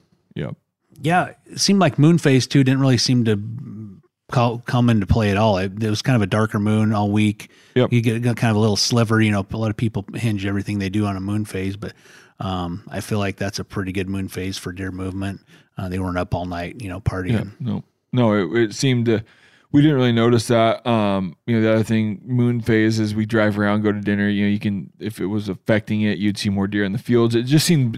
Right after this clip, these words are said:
Speaker 1: to kind of be a real consistent number. So I wouldn't, um, from what we've seen versus trail cameras that we're able to check, like, all that added up to moon phase really didn't, you know, drastically, uh, impact the hunt, I would say, for sure.
Speaker 2: Yeah.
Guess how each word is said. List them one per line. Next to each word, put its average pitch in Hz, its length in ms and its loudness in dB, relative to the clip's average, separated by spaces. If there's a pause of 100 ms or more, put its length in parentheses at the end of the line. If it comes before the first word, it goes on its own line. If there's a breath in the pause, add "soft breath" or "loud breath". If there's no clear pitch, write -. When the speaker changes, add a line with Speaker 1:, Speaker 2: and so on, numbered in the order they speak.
(180)
Speaker 1:
to - 60 -14
kind 175 140 2
of 127 80 0
be 120 60 4
a 113 60 6
real 113 140 4
consistent 101 520 -4
number. 90 300 -4
So - 120 -2
I 113 80 6
wouldn't, 107 420 2 (460 soft breath)
um, 104 180 4
from 117 140 4
what 113 80 4
we've 110 160 4
seen 139 460 2
versus 110 320 2
trail 139 300 4
cameras 127 480 2
that 120 100 4
we're 120 160 4
able 117 160 2
to 113 80 2
check, 117 400 2
like, 107 140 2
all 127 240 4
that 113 180 2
added 110 260 2
up 107 200 0
to 113 120 2
moon 113 280 2
phase 104 260 4
really 107 340 2
didn't, 98 460 -2 (500)
you 104 140 0
know, 90 300 -2 (120)
drastically, 104 760 0 (420)
uh, 90 300 0 (140)
impact 101 440 -2
the 98 100 -2
hunt, 85 240 -2 (100)
I - 80 -8
would 95 180 -6
say, - 300 -6 (180)
for - 120 -6
sure. 135 160 -2
Speaker 2:
Yeah. 95 140 -2